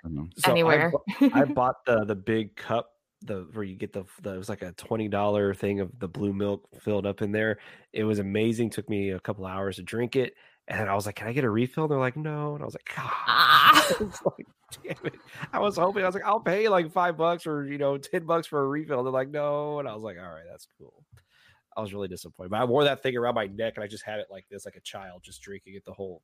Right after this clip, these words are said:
Speaker 2: like, the whole time I was walking around. And it was, oh man, it was so much fun. But I can't wait to go back.
Speaker 1: So yeah,
Speaker 2: Right.
Speaker 1: speaking of Galaxy's Edge and
Speaker 2: What'd you
Speaker 1: Easter
Speaker 2: do?
Speaker 1: eggs and the Bad Batch, um, I found out something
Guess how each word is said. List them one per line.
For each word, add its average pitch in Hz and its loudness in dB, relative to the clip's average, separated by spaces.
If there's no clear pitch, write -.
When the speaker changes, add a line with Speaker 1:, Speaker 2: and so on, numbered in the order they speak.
Speaker 2:
like, 104 -12
the 98 -14
whole 95 -12
time 98 -14
I 92 -12
was 87 -14
walking 95 -8
around. 87 -8
And 85 0
it 101 2
was, 98 0
oh 85 -2
man, 82 -8
it 95 -4
was 98 -2
so 80 -6
much 73 -8
fun. 57 -10
But 98 0
I 101 -2
can't 101 -2
wait 85 -6
to - -10
go 80 -4
back. 80 -8
Speaker 1:
So 151 6
yeah, 156 12
Speaker 2:
Right. 139 12
Speaker 1:
speaking 202 8
of 131 8
Galaxy's 107 8
Edge 90 6
and 92 0
Speaker 2:
What'd 95 4
you 95 2
Speaker 1:
Easter 92 6
Speaker 2:
do? 87 8
Speaker 1:
eggs 87 4
and 92 0
the 85 -2
Bad 82 2
Batch, - -8
um, 85 -2
I 90 0
found 98 4
out 90 0
something 82 -2